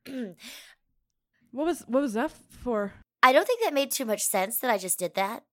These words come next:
Speaker 1: Um, but I, I don't really know, um, what I want, eh, uh, eh, eh, for anything in my life, really, at this point.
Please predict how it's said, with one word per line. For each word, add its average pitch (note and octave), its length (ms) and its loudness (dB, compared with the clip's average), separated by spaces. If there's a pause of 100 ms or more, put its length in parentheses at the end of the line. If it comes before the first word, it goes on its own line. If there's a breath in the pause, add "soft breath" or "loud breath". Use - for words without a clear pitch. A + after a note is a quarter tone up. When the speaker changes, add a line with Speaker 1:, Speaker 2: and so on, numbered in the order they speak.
(380)
Speaker 1:
Um, E3+ 460 2 (560)
but G#3+ 260 4 (100)
I, G3+ 480 -2 (540)
I A3+ 160 4
don't D#4+ 280 2
really A3 280 -2
know, G3 540 2 (120)
um, E3+ 460 -6 (800 soft breath)
what G3 200 2
I F#3 320 2
want, B3 480 0 (120)
eh, F3+ 400 -4 (100)
uh, F3 100 -2 (340)
eh, F3+ 160 -4
eh, - 80 -8 (280)
for G3+ 140 2
anything G3+ 420 0
in D3+ 100 -10
my D3 200 -6
life, C#3+ 280 -8
really, G#3 280 0
at C#3+ 160 -8
this A3 160 -4
point. D#3 400 -12